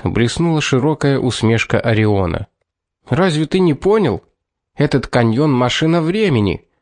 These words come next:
а тропы сильфенов — червоточины. Как тебе это?" "Это была всего лишь картина, старик", неохотно ответил Оззи, поднимаясь на ноги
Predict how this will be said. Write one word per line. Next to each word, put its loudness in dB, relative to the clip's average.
а 2
тропы 0
сильфенов — -2
червоточины. -2
Как 0
тебе 0
это?" -2
"Это -2
была 0
всего -2
лишь -2
картина, 0
старик", -2
неохотно 0
ответил 0
Оззи, 0
поднимаясь 0
на 0
ноги -2